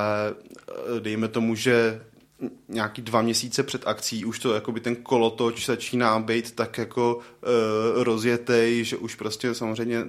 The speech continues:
já to nejsem schopnej dělat sám, takže už jako si tam nabírám čím dál tím víc lidí a dejme tomu tak jakoby čtrnáct dní před tou akcí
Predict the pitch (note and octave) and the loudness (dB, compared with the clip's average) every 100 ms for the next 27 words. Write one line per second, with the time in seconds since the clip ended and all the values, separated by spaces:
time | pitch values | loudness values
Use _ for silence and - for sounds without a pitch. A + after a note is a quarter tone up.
0 | - G#2+ G#2 G#2+ - G#2 A#2+ A#2 A#2 A2+ | 0 2 2 0 -6 -4 -4 -6 -6 -2
1 | A2 A2+ - - _ A#2 A2 A2+ A#2 A2 | -2 -4 -8 -20 _ 0 0 0 0 0
2 | A2 A2 - - - G2 F#2+ A#2 - A2 | 0 -6 -18 -20 -8 -6 -4 -8 -8 -10
3 | - - G#2+ A2 - B2 A2 G#2+ A2+ A#2 | -8 -6 -6 -8 -6 -2 -2 0 2 4
4 | A2+ A2+ A2 A2 G#2+ G#2+ A2+ A#2+ A#2+ A#2 | 4 2 2 4 4 2 -4 -4 -4 -4
5 | G#2+ G2+ G2+ A2 - - - _ G2+ G#2+ | -6 -8 -10 -14 -20 -20 -20 _ -2 0
6 | A2 A2 A2+ A2 A2 - A#2 A#2 - A2 | 0 -2 -2 -2 -4 -6 -6 -4 0 2
7 | A2 G#2+ G#2+ A#2+ A#2 A#2+ - B2 G#2+ - | 2 0 0 -2 -2 -4 -2 -2 -2 -6
8 | - A2 G#2+ | -6 -6 -8